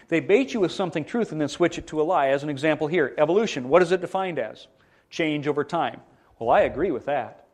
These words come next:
But then it goes on and it says, "In other words, there's no doubt that living things have changed over time." Well, again, I can even agree with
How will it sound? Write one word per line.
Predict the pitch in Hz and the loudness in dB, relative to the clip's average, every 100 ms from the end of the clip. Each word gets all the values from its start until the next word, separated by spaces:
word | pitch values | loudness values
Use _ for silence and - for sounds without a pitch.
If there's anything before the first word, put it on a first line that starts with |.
| _ _ _ _ | _ _ _ _
But | - | -10
then | 151 170 | -6 -4
it | 156 | 0
goes | 151 127 | 0 2
on | 123 143 | 0 0
and | |
it | 135 | -2
says, | - 131 139 - - - - | 0 2 2 -4 -18 -16 -8
"In | 139 | 4
other | 165 269 | 6 8
words, | 156 117 139 190 - _ - | 6 2 -4 -8 -18 _ -6
there's | 143 | -4
no | 147 143 | 0 2
doubt | 139 139 | 4 2
that | 156 | 0
living | 139 151 247 330 240 | -4 0 2 4 2
things | - 147 110 98 - _ _ _ _ _ _ _ _ - | 0 -4 -4 -12 -18 _ _ _ _ _ _ _ _ -6
have | - 156 - | 4 4 4
changed | - 165 131 107 98 - _ _ _ 160 | -2 -2 -2 -8 -16 -20 _ _ _ 0
over | 139 127 | 2 0
time." | - 143 113 - - _ _ _ _ _ _ _ _ _ - | -4 -6 -8 -10 -20 _ _ _ _ _ _ _ _ _ -6
Well, | 185 190 | -2 -2
again, | 180 294 151 117 - _ _ _ _ _ _ _ 156 | -4 -4 -6 -8 -16 _ _ _ _ _ _ _ 4
I | 220 269 | 4 4
can | 180 185 | 0 0
even | 180 156 | 0 -2
agree | 135 175 175 | -2 0 0
with | 143 | -2